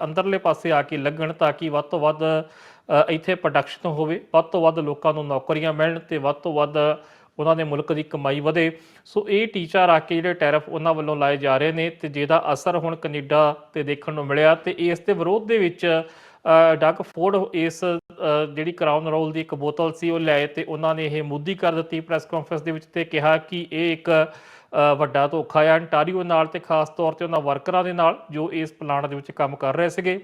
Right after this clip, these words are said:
ਉਹ ਕਹਿੰਦੇ ਵੀ ਅਸੀਂ ਵੀ ਉਸੇ ਨੂੰ ਹੀ ਸਪੋਰਟ ਕਰਾਂਗੇ ਜਿਹੜੀ, ਅ, ਕੈਨੇਡਾ 'ਚ ਬਣਦੀ ਆ, ਜਿਹੜੀ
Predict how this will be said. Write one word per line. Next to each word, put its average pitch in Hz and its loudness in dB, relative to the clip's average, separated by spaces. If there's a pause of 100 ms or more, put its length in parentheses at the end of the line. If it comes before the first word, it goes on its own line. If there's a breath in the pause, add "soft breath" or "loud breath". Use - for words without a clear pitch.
(120)
ਉਹ 190 -4
ਕਹਿੰਦੇ 202 0
ਵੀ 220 -4 (100)
ਅਸੀਂ 190 -4
ਵੀ 202 -6
ਉਸੇ 170 -2
ਨੂੰ 185 -2
ਹੀ 226 -2
ਸਪੋਰਟ 175 -6
ਕਰਾਂਗੇ 165 0
ਜਿਹੜੀ, 175 -4 (560 loud breath)
ਅ, 147 4
ਕੈਨੇਡਾ 151 0
'ਚ 170 -6
ਬਣਦੀ 160 0
ਆ, 165 2
ਜਿਹੜੀ 160 -4